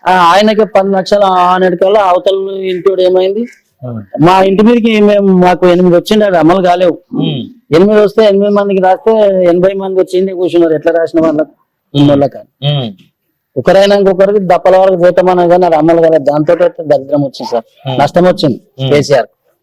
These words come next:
Speaker 2: అచ్చా, అచ్చా.
Speaker 1: ఆ.
Speaker 2: అంటే ఇప్పుడు మీకు సర్పంచ్ గా, ఆ, అంటే తృప్తి పడుతున్నారా, లేకపోతే బాధపడతా ఉన్నారా?
Speaker 1: ఇక మేము ఉన్న కాడికి తృప్తి సార్. నాకైతే ఏం పెద్ద పడదు, నేను రియల్ ఎస్టేట్ వ్యాపారం చేసుకుంటాను.
Speaker 2: ఉమ్.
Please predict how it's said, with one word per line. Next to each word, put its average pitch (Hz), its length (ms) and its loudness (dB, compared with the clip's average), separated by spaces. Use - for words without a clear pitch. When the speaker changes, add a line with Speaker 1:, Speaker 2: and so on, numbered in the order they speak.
Speaker 2:
అచ్చా, 120 200 -8
అచ్చా. 101 260 -6
Speaker 1:
ఆ. 104 220 -4
Speaker 2:
అంటే 196 120 -6
ఇప్పుడు 214 180 -4
మీకు 175 460 -6
సర్పంచ్ 175 680 -8
గా, 170 400 -6
ఆ, 123 40 -18
అంటే 117 180 -20
తృప్తి 143 260 -6
పడుతున్నారా, 151 500 -10
లేకపోతే 131 380 -8
బాధపడతా 117 480 -20
ఉన్నారా? - 560 -4
Speaker 1:
ఇక 165 40 4
మేము 170 320 2
ఉన్న 170 200 2
కాడికి 180 300 -2
తృప్తి 160 260 0
సార్. 160 260 0
నాకైతే 156 460 2
ఏం 165 80 2
పెద్ద 151 480 2
పడదు, 147 200 0
నేను 151 200 0
రియల్ 143 200 2
ఎస్టేట్ 156 260 0
వ్యాపారం 139 640 -2
చేసుకుంటాను. 127 540 -8
Speaker 2:
ఉమ్. 110 140 -8